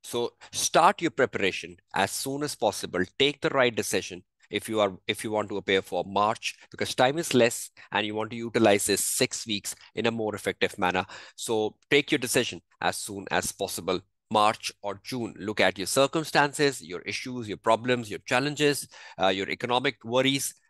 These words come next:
uh, and then take the right decision how you should be going about for your upcoming exams. Okay, now you've failed, right? So you have failed, you have failed.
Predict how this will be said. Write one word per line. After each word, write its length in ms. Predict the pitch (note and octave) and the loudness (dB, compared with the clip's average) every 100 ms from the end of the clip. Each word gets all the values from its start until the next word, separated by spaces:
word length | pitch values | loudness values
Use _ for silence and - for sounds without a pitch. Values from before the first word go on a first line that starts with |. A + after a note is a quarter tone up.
| - | 0
uh, 240 | F#2 F#2 - | 4 4 4
and 220 | G2 F#2+ | 0 0
then 180 | G2+ G2 | -4 -2
take 200 | G2 - | -4 -4
the 100 | F#2 | -2
right 200 | F#2 F2+ | -2 -4
decision 400 | - F#2 G2 E2 | -10 -10 -10 -14
how 160 | - F#2 | -2 -2
you 120 | F#2+ | -2
should 200 | F#2 F2 | -12 -12
be 80 | F2+ | -10
going 240 | F2+ F2 | -6 -4
about 280 | E2+ D#2+ E2 _ _ - | 0 0 0 _ _ -8
for 160 | F#2 E2+ | -8 -8
your 320 | - E2+ - | -10 -8 -2
upcoming 500 | F2 - F2 E2 E2+ - | -4 -2 -6 -4 -8 -10
exams. 580 | - - C2+ B1 - - _ _ _ - - - - - - - | -8 -6 -6 -8 -14 -16 _ _ _ -20 -20 -20 -20 -20 -16 -2
Okay, 280 | D#3+ C3 - _ _ _ _ _ _ _ _ _ - | 2 2 0 _ _ _ _ _ _ _ _ _ 2
now 100 | D#3 | 4
you've 200 | E3+ F3 | 6 2
failed, 380 | D#3+ F#2 D#2+ E2+ | 2 2 2 0
right? 340 | G#2+ - - _ _ _ _ _ | 0 -2 -14 _ _ _ _ _
So 540 | - B2+ A#2+ A#2+ A#2 - | -8 -2 0 0 -2 -4
you 140 | A#2+ | -2
have 100 | B2+ | -2
failed, 420 | - - F3+ G3 | 0 2 4 4
you 60 | A2+ | 0
have 80 | - | -6
failed. 440 | - F2 D#2 - | -4 -4 -4 -12